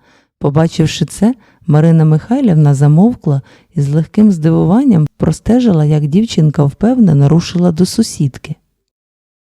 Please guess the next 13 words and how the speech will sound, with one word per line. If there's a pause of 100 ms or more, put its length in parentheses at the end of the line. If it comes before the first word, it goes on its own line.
(540)
«Доброго
дня!» (200)
привіталася
Аліса,
зупинившись
поруч. (760)
Жінка
підвела
очі,
ледь
усміхнулася
крізь
сльози.